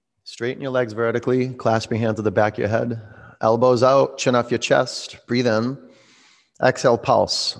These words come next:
One, two, three, four. Keep going.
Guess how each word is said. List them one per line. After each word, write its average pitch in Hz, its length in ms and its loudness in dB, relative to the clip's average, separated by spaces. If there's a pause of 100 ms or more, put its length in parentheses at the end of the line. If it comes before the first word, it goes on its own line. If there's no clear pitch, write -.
One, 101 480 0 (380)
two, 113 520 -4 (320)
three, 113 460 -2 (320)
four. 110 400 0
Keep 135 200 -4
going. 101 380 0